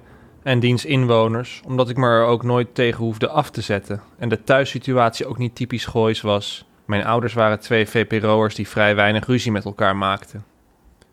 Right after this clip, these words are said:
Bij Philip is dat iets anders gegaan. Hij had een vader in de gemeenteraad van de V V D en in Het verdriet van anderen vertelt hij kort over zijn jeugd.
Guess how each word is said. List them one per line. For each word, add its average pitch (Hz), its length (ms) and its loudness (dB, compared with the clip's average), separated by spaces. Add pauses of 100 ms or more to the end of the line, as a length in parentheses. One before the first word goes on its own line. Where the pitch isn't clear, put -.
(360)
Bij 113 140 2
Philip 170 320 0
is 156 160 2
dat 139 180 0
iets 165 260 -6
anders 147 380 2
gegaan. 101 460 -2 (540)
Hij 135 140 2
had 143 140 2
een 139 100 0
vader 151 360 2
in 131 120 0
de 123 60 0
gemeenteraad 127 720 2
van 117 120 -2
de 110 60 -2
V 110 280 2
V 107 140 -2
D 120 260 4
en 113 120 -2
in 110 120 0
Het 101 160 -2
verdriet 113 420 -6
van 104 180 -2
anderen 143 500 2 (140)
vertelt 123 380 2
hij 101 120 0
kort - 340 -2
over 110 220 0
zijn 104 180 -2
jeugd. 104 540 0